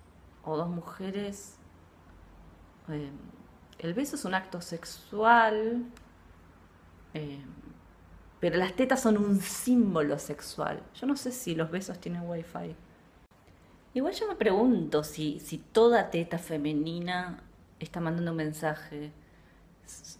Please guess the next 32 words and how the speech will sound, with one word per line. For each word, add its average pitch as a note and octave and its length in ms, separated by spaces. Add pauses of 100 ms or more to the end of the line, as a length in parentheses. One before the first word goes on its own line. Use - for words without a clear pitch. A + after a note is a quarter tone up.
eh, C#3 580
si - 120
son E3+ 200
lindas, F#3+ 340
si - 60
son E3 200
feas, F#3+ 280
si D3+ 60
son D#3+ 220
viejas, E3 420
jóvenes. D3 720 (640)
¿Todas A#3+ 180
las E3+ 180
tetas A#3+ 300
mandan D3+ 280
mensaje? D#3+ 680 (340)
Si G3+ 140
una A3 140
señora, A3 760 (1040)
no A3+ 160
sé, D3+ 260
tiene G3 220
un G3+ 60
problema F3+ 380
hormonal G3+ 800
y E3+ 160
no, F#3 220 (200)
no, F#3+ 720
no G#3 180
tiene G3+ 340
ninguna F3 680
cuestión E3+ 680